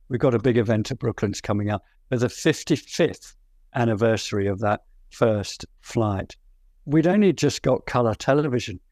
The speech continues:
and that was on B B C Two. It was remarkable. And a few months later, the Americans put a man on the moon for the very first time. And there's even people at nasa who've said that they believe that what we achieved with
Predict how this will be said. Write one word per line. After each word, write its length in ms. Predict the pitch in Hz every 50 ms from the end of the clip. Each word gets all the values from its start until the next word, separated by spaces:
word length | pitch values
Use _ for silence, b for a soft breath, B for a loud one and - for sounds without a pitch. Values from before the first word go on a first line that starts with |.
| _ _ _ -
and 100 | - 131
that 120 | 160 - -
was 120 | 127 127
on 120 | 127 113
B 180 | 92 - 113 107
B 140 | 92 101 95
C 300 | - - - 104 92 87
Two. 320 | - - - 110 101 92 - - _ _ -
It 140 | - 120 -
was 160 | 151 135 -
remarkable. 720 | 151 143 135 143 156 160 165 160 - - - - - - - _ _ _ _ _ _ _ -
And 120 | 147 143 147
a 20 |
few 180 | - - 185 180
months 280 | 185 170 143 - -
later, 340 | 135 143 147 139 - - -
the 140 | 101 110 123
Americans 480 | 131 143 143 139 131 - - 127 -
put 180 | - - 135 123
a 60 | 127
man 380 | 127 139 139 139 131 110 110 - -
on 180 | - 123 113
the 60 | 113
moon 340 | 113 123 131 127 120 110 98 _ _ _ _ _ _ -
for 60 | 113
the 140 | 107 117 107
very 200 | 117 117 110 101
first 440 | - - - 101 104 - - -
time. 320 | - 123 110 104 98 92 - _ _ _ _ _ _ -
And 140 | - 123 127
there's 140 | 131 123 156
even 180 | 165 151 151
people 340 | 143 - 147 139 - - 117
at 60 | -
nasa 560 | 127 123 131 127 117 - - - 117 101 95
who've 100 | 104 107
said 220 | - - - 107 98 -
that 160 | - 110 - -
they 200 | - 127 120 117
believe 420 | - 120 117 117 113 107 98 92 - _ _ _ _ _ _ _ _ -
that 100 | 117 113
what 180 | 131 143 131
we 140 | 139 131 120
achieved 480 | 120 - - - 131 123 120 110 - -
with 180 | 113 107 -